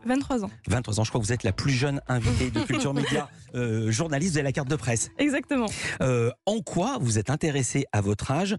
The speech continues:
Speaker 2: sur les papis influenceurs qui utilisent TikTok ?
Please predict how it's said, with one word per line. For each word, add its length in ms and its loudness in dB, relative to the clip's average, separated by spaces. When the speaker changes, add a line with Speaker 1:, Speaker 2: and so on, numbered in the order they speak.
Speaker 2:
sur 480 0
les 200 0
papis 500 -2
influenceurs 760 0
qui 140 -2
utilisent 340 0
TikTok ? 500 -2